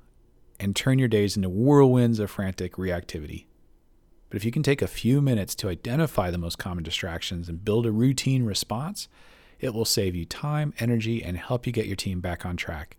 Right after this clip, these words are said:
focused on what matters most. Hey, thanks for listening today. And before we wrap up, I want to invite you to do two things. One is,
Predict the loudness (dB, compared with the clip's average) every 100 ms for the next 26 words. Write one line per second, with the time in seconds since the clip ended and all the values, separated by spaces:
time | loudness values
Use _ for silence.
0 | -20 -20 -20 -20 0 0 2 -4 -6 -8
1 | -12 _ _ _ -6 -4 -4 -6 -8 -8
2 | -8 -8 -8 -10 -12 -20 -20 -20 -20 _
3 | _ -20 -20 _ _ _ _ _ -20 _
4 | _ _ _ _ _ -2 2 2 2 4
5 | 4 4 4 4 2 0 0 0 0 -2
6 | 0 0 0 2 4 4 6 6 6 0
7 | 0 -2 2 2 2 2 2 2 0 0
8 | -2 -2 -6 -18 -20 -12 -2 0 2 2
9 | 2 0 -2 -4 0 2 2 2 0 0